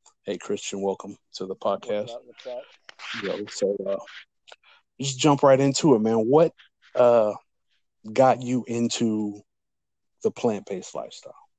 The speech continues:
Speaker 2: Uh, well, I was in Boston for, uh, two years, and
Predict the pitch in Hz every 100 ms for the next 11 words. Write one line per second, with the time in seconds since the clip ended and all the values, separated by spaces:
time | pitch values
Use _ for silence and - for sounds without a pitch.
0 | _ _ _ _ _ _ - - _ -
1 | 127 127 127 120 123 131 139 139 120 -
2 | - _ _ 117 131 123 123 101 123 151
3 | 151 - 120 104 101 _ _ 113 104 101
4 | 101 98 95 _ _ _ 101 98 92 -
5 | - 120 104 98 92 92 95 - - _
6 | _ _ _ 101 98 98 95 92